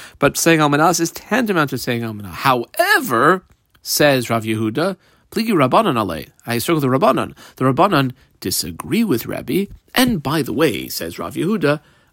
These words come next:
"I subscribe to the Rabbanan's approach." V'hana da'amri ki Rabbanan.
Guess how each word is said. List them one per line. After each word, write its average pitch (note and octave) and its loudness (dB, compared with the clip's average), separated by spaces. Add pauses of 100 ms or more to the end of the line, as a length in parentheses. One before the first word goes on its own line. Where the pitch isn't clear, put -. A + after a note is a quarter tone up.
"I B2+ 2
subscribe A#2 -4
to A#2 -6
the A2 -2 (260)
Rabbanan's A#2 -2
approach." - -10
V'hana B2+ -6
da'amri G3 2 (340)
ki - 0
Rabbanan. A2 2